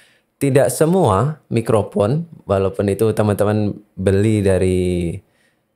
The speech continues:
toko, itu sambungannya benar. Dari pabriknya belum tentu sambungannya benar, terutama mikrofon-mikrofon yang K W atau yang,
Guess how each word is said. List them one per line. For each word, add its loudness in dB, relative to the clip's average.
toko, 0
itu -4
sambungannya 2
benar. 2
Dari 0
pabriknya 0
belum 2
tentu 0
sambungannya 0
benar, -2
terutama -2
mikrofon-mikrofon -2
yang 0
K -2
W -2
atau -4
yang, -2